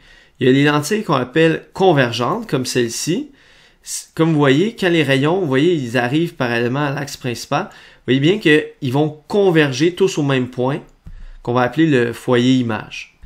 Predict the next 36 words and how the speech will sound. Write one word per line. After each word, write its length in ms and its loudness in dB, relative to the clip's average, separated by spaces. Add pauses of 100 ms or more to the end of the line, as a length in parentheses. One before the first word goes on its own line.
(240)
Donc, 140 -6
on 80 2
voit 100 4
bien 140 2
ici 240 -2
que 100 2
les 200 4
rayons, 520 0 (320)
ils 60 -8
sont 220 0
convergés 1000 0
par 840 -4
la 200 0
lentille. 400 -6 (380)
Bien 140 4
sûr, 240 0
après 280 0
s'être 300 -2
croisés 580 -2
ici, 520 -4 (520)
au, 360 2 (140)
au 120 -2
point 380 0
F', 360 -2
c'est 140 -2
sûr 140 0
que 120 0
là, 140 6
les 140 4
rayons 300 2
vont 140 -2
commencer 500 0
à 80 2
diverger, 720 0
on 160 -6
s'entend. 400 -6